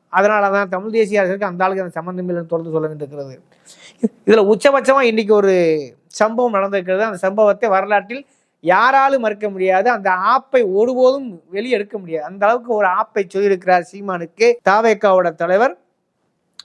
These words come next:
தமிழ்நாடு வெற்றி கழகத்துடைய, தமிழக வெற்றி கழகத்துடைய தலைவர்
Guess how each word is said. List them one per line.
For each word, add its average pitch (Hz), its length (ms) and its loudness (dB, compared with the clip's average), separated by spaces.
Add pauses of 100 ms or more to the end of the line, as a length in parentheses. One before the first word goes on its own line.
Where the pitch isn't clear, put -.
தமிழ்நாடு 202 500 0
வெற்றி 175 240 -6
கழகத்துடைய, 180 580 0
தமிழக 208 440 0
வெற்றி 185 280 -8
கழகத்துடைய 170 500 -2
தலைவர் 202 400 0